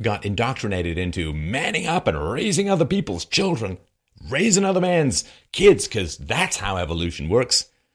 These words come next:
Cuck it up, cowboy. <laughs> It's time to ride in and take over another bull's carbs.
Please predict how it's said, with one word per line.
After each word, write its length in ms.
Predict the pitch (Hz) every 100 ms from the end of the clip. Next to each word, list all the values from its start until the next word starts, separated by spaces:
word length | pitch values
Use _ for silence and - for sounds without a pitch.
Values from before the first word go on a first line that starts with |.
| _ _ _ _ _ _ - - - _ _ _ _ -
Cuck 200 | - 247
it 120 | 233
up, 240 | 175 - -
cowboy. 480 | 175 175 180 180 196
<laughs> 60 | - - - - - - -
It's 260 | - 85 -
time 240 | 107 117
to 160 | 90 76
ride 420 | 76 98 170 170
in 200 | 170 180
and 200 | 80 71 - _
take 240 | - 165 175
over 400 | 156 170 185 - - -
another 300 | 76 85 104
bull's 420 | 92 107 107 - - - - _ _ -
carbs. 540 | 104 85 76 78 -